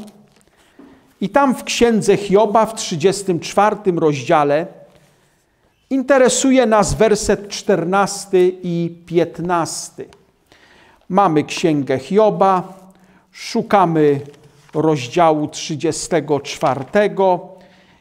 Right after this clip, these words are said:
i czytamy werset czternasty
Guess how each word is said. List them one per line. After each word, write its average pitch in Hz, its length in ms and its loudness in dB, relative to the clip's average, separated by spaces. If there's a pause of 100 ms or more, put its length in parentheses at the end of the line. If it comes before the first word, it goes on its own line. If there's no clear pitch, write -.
(140)
i 285 140 -2
czytamy 196 540 0
werset 165 560 0
czternasty 160 1160 -2